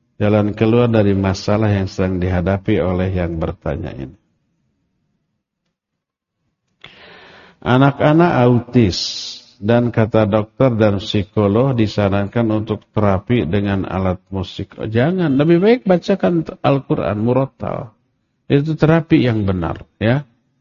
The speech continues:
Kalau ada penyakit lalu diobati bisa menyembuhkan, tapi ada efek seperti obat-obat kimia, ya. Orang ke dokter karena keluhan dikasih obat. Umpama penyakitnya permanen,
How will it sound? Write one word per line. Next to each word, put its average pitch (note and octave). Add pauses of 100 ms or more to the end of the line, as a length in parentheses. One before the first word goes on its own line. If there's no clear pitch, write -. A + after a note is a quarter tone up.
(840)
Kalau C#3
ada G#3+
penyakit E3+
lalu D3
diobati B2
bisa C#3
menyembuhkan, B2
tapi C#3+
ada D#3
efek -
seperti A2+
obat-obat G#2
kimia, F2 (160)
ya. B2+ (960)
Orang D#3 (280)
ke A2
dokter C3+ (400)
karena G#2+
keluhan C3+ (920)
dikasih G#2+
obat. D#2 (240)
Umpama C3 (200)
penyakitnya D3+
permanen, E3